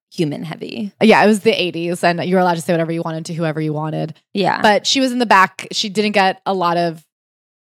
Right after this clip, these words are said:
Speaker 2: attention, and it wasn't expected that she would go on to be successful.
Speaker 1: So she starts dating this guy named Mark. He is kind of an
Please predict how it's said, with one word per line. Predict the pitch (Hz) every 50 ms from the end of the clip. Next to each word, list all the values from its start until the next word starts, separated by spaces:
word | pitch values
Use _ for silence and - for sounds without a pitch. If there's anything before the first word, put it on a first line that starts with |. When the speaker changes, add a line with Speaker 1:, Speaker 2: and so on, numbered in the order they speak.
| _ _ _ -
Speaker 2:
attention, | 214 - 262 277 262 269 - - 294 277 277 277 254
and | - 208 208 208 202 185 - - - _ _ _ _ -
it | 226 220 202
wasn't | 208 214 208 214 214
expected | 202 - - 190 - 185 160
that | 170 160
she | - -
would | 170 156
go | 170 160
on | 156 156 151
to | - -
be | 156
successful. | - - - - - - - - _ - - - 185 - _ _ -
Speaker 1:
So | 277 269
she | - 294
starts | 269 - 262 254 262 262
dating | - 320 311 320 302
this | 285 269 -
guy | - 233 220 220
named | 214 202 196 196 185 180
Mark. | 180 175 170 180 175 170 - _ - - _
He | - - - 220 214 214 220 -
is | 226 233 233 226 226 233 226 220 - _ _ _ _ _ _ _ -
kind | - - 240 262 403
of | -
an | 508 -